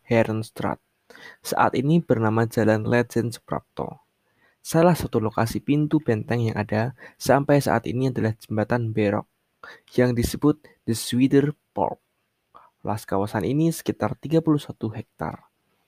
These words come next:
Lalu dilihat dari kondisi geografisnya, tampak sepertinya kawasan ini sudah terpisah dengan daerah sekitarnya,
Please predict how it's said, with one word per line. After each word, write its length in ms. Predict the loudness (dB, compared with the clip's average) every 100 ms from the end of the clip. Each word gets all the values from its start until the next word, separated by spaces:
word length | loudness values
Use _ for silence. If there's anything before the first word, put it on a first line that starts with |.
| _ -20 _
Lalu 320 | 2 4 6
dilihat 320 | 4 4 2 2
dari 160 | -4
kondisi 480 | -4 -6 -6 -6 -6
geografisnya, 880 | -4 -6 -8 -8 -8 -6 -4 -6 -8 _ _ _ _ _
tampak 480 | -4 -2 -2 -2
sepertinya 640 | -4 -10 -8 -8 -8 -6 -6
kawasan 560 | -6 -8 -8 -6 -6
ini 160 | -6 -8
sudah 320 | -8 -6 -6
terpisah 480 | -6 -8 -8 -4 -4
dengan 320 | -2 -4 -4
daerah 240 | -4 -2 -4
sekitarnya, 720 | -6 -12 -6 -6 -4 -6